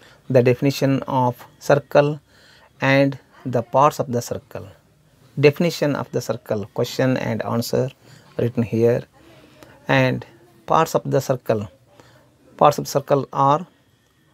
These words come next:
point, radius, diameter, chord, sector and segment.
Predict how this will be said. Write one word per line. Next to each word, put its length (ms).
point, 640
radius, 840
diameter, 760
chord, 560
sector 680
and 400
segment. 720